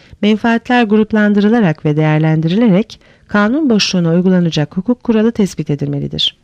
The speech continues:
Bu tespit ve değerlendirme kurulacak hukuk kuralının temel noktasıdır.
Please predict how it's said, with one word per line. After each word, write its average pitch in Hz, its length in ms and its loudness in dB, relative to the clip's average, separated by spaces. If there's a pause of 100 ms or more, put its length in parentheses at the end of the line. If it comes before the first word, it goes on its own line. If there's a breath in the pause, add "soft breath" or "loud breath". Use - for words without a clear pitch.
(880 loud breath)
Bu 269 120 2
tespit - 540 -2
ve 190 100 0
değerlendirme 180 840 2
kurulacak 240 720 0
hukuk - 340 -2
kuralının 175 540 2
temel 240 380 0
noktasıdır. 147 760 -4